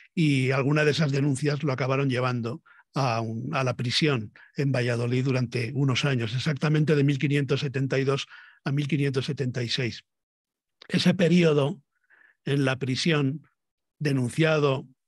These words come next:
por varias personas ante la Inquisición, eh, le obligó a tener que justificarse de, de muchas maneras. Ahí escribió escritos justificativos que son de gran interés para comprender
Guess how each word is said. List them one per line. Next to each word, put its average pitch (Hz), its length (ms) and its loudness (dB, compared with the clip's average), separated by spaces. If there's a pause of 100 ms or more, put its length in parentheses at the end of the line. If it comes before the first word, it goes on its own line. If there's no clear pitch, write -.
(120)
por 135 160 -2
varias 139 280 0
personas 139 560 -4
ante 143 240 -2
la 123 120 -2
Inquisición, 143 840 -4 (720)
eh, 127 480 2
le 139 140 2
obligó 135 400 2
a 175 80 2
tener 160 260 2
que 143 120 -4
justificarse 143 840 -2
de, 120 380 -2 (560)
de 127 420 -2
muchas 147 360 0
maneras. 156 640 0 (180)
Ahí 127 240 -2
escribió 131 400 0
escritos 127 500 -4
justificativos 123 960 -4 (540)
que 151 100 0
son 139 380 0
de 135 80 0
gran 151 200 2
interés 151 420 2
para 131 200 -2
comprender 123 640 -2